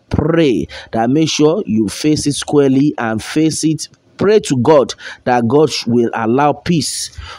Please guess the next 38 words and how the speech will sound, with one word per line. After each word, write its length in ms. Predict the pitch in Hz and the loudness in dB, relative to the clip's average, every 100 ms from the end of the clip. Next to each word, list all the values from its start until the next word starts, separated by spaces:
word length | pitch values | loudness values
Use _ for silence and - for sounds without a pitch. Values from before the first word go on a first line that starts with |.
| - | -8
to 140 | 127 | -2
reign 520 | 113 127 165 151 160 175 - | 2 6 6 6 0 -4 -4
on 340 | 113 113 110 | -2 0 0
that 420 | 95 127 123 127 - | 0 2 2 0 -4
day. 280 | 107 151 147 - - - | 2 4 4 0 -6 -2
All 120 | 196 | 0
right, 240 | 214 185 - | 2 -2 -4
and 180 | 160 156 | -4 0
then 140 | 160 | 0
meanwhile, 460 | 214 269 180 160 165 - - | 0 2 2 2 -2 -10 -4
we 120 | 175 | -2
also 220 | 185 190 | 0 0
talked 240 | 180 170 160 | -2 -4 -2
about 320 | 135 139 131 | -2 0 0
the 80 | 127 | -2
fact 320 | - 151 135 | -2 -2 0
that 260 | 127 120 - | -2 -4 -2
a 80 | 175 | 0
lot 200 | 190 208 | 0 0
of 140 | 139 | -2
people 320 | - 151 147 | -2 -4 -2
are 160 | 123 113 | -2 -2
suffering 480 | - - 151 147 151 | -6 -4 -4 -2 -2
right 260 | 143 139 | 0 -2
now 300 | 131 135 160 - | -4 -4 -4 -8
in 220 | - 117 110 | -4 -2 0
the 160 | 110 | -2
country, 580 | 104 156 156 147 107 - - _ _ _ _ _ _ _ - - - - | -2 -4 -4 -4 -6 -6 -10 _ _ _ _ _ _ _ -20 -18 -16 -8
that 140 | 120 | -2
there 120 | 143 | 0
is 200 | 143 117 | 0 0
suffering 480 | - 175 170 180 180 | 0 -2 0 -2 -2
in 180 | 139 127 | -2 -2
the 100 | 120 | 0
land, 480 | 120 151 143 104 - - | 0 0 0 -2 -6 -10
of 240 | - 113 - | -6 -6 -2
which 320 | 151 175 - | -2 -2 0
you, 160 | 135 | -2